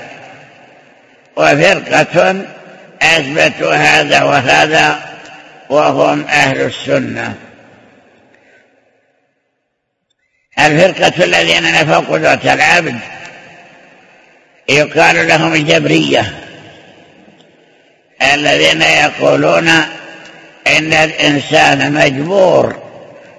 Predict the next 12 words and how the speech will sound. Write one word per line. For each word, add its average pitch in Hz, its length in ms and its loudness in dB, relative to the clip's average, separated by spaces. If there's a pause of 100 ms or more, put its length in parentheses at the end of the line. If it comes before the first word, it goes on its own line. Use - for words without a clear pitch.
(160)
على 151 420 0
أعماله 139 1000 0 (960)
وليس 175 640 0
له 175 480 2
عمل 165 420 0 (1500)
وليس 165 640 0
ينسب 165 640 0
إليه 165 680 0
فعل، 156 400 2 (2500)
بل 165 680 0 (600)
حركاته 160 1000 0
ليست 165 420 0